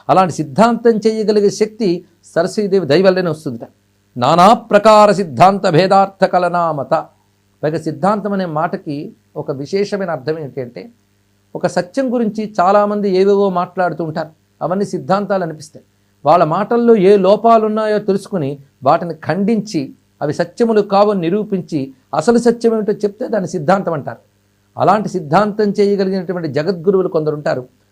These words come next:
అలాంటి జగద్గురువుల్లో ఆదిశంకర భగవత్పాలు వారు ఒకరు. ఆయన అద్వైత సిద్ధాంతాన్ని ప్రతిపాదన చేశారు.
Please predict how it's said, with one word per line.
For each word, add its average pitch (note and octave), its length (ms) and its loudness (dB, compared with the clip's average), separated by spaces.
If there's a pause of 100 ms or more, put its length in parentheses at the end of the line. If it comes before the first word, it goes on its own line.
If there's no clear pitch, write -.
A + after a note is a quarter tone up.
(120)
అలాంటి D#3+ 280 2
జగద్గురువుల్లో F#3 680 -2
ఆదిశంకర E3+ 400 -2
భగవత్పాలు D#3 500 -4
వారు D3 160 -2
ఒకరు. - 200 -12 (640)
ఆయన F3 220 0
అద్వైత D#3+ 520 -2
సిద్ధాంతాన్ని F#3+ 800 -2
ప్రతిపాదన E3+ 440 -6 (100)
చేశారు. B2 320 -10